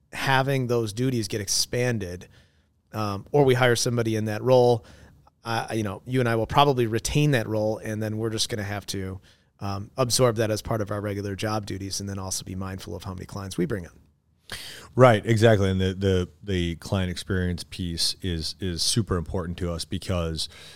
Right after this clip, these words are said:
Speaker 2: uh, a lot of our growth comes from our existing clients saying, "Hey, I'm having a good experience. Friend of mine, relative of mine, whoever it might be, work colleague of mine, you should go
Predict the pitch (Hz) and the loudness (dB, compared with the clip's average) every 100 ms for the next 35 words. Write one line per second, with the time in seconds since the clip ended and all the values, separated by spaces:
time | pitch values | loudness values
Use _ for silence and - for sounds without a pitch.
0 | - - 90 85 87 87 90 82 - 87 | -18 -2 0 0 2 2 2 0 -2 0
1 | 87 87 87 85 - _ _ _ _ _ | 2 2 0 -2 -8 _ _ _ _ _
2 | 98 98 95 85 - 101 90 90 - 90 | -2 4 4 2 -2 0 2 0 -2 0
3 | 85 82 87 80 85 - 90 87 82 82 | 0 0 -4 -4 -4 -2 -2 -2 -2 -2
4 | 82 - - 87 85 82 82 78 - 98 | 0 2 2 0 -2 -2 -4 -8 -2 0
5 | 85 85 85 85 80 87 85 - 123 104 | 0 -2 -2 -4 -4 -4 -4 2 4 6
6 | 90 87 - - _ _ _ _ _ _ | 4 0 -4 -10 _ _ _ _ _ _
7 | 110 92 85 87 87 85 85 87 82 90 | 0 2 0 0 0 0 0 0 0 -2
8 | 87 80 85 85 85 85 82 87 85 85 | -2 -4 -4 -4 -2 -4 -2 -2 -2 -4
9 | 82 78 85 82 87 - 90 80 80 78 | -6 -4 -4 -2 -4 -2 -4 -4 -6 -6
10 | 82 80 82 82 85 - 82 82 78 78 | -4 -4 -6 -8 -12 -10 -6 -4 -4 -8